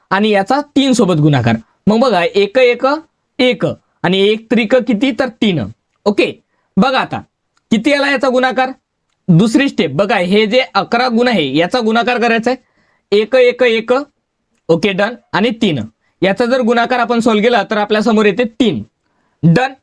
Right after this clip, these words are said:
आता बघा, हा जो गुणाकार आला ना, या संख्येने अकराने त्याला गुणायचं. ओके, लक्षात ठेवा,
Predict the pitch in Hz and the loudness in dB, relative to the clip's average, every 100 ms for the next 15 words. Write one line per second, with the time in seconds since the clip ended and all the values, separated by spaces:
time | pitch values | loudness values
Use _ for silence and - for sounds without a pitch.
0 | _ _ 170 202 294 285 220 202 202 208 | _ _ -4 -2 0 0 2 0 2 0
1 | 202 277 269 277 294 294 254 254 269 160 | 2 0 2 0 0 2 2 2 0 -4
2 | - - _ 180 247 254 240 233 277 269 | -10 -20 _ 0 0 -2 -2 2 2 2
3 | 247 - 196 - 247 240 254 254 233 233 | 0 -2 -6 -2 -2 0 0 0 0 0
4 | 196 165 - 117 - _ _ _ - 214 | 0 -2 -4 -6 -6 _ _ _ -4 0
5 | 240 180 185 233 190 208 240 | 0 -2 -2 -4 -2 0 -2